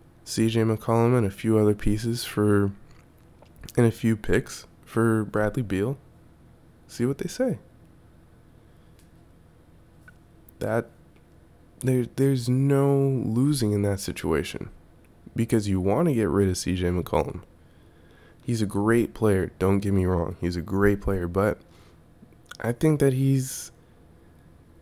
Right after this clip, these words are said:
just, he's run his course with Portland. Like, this backcourt has run its course. Both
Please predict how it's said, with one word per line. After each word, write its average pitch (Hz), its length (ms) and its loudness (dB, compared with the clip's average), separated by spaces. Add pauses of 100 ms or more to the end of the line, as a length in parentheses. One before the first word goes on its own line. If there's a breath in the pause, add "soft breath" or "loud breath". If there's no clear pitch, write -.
(400)
just, - 420 0
he's 123 320 0
run 117 280 4
his 131 160 4
course - 580 -2 (200)
with 101 180 6
Portland. - 400 6 (1700)
Like, 95 260 4
this 110 180 4
backcourt 101 560 0 (520)
has 95 200 0
run 95 180 0
its - 120 -8
course. - 460 -4 (3250)
Both 104 580 2